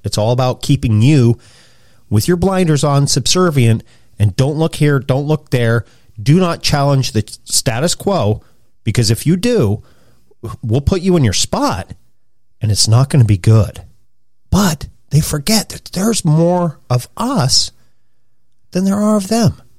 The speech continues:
They're just a few leaders. Why are we so scared? Why are we, and I'm not calling for an up, up, you know, an, an uproar or uptick in, in, in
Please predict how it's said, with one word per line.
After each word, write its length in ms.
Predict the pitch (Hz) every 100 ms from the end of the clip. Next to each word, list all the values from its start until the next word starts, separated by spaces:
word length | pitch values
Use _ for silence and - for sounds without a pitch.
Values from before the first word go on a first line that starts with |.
| -
They're 120 | 208
just 220 | 226 294
a 120 | 185 - -
few 340 | - - 127 254
leaders. 560 | 220 92 80 - - - - - - - - -
Why 160 | 131
are 100 | 220
we 100 | 226
so 160 | 220 214
scared? 440 | 202 208 226 - - - -
Why 160 | 151
are 80 | 208
we, 120 | 202 -
and 300 | 160 180 185
I'm 120 | 214
not 180 | 240 175
calling 260 | - 180 180
for 160 | 170
an 80 | 127
up, 280 | - 143 - -
up, 240 | 139 - - - - - -
you 100 | 123
know, 240 | 98 95
an, 180 | 82 107 - - - - - - - - - -
an 100 | 135
uproar 540 | 151 156 156 151 143 135 98
or 60 | -
uptick 480 | 135 - - 143 -
in, 180 | 110 107
in, 240 | 107 107
in 280 | 98 101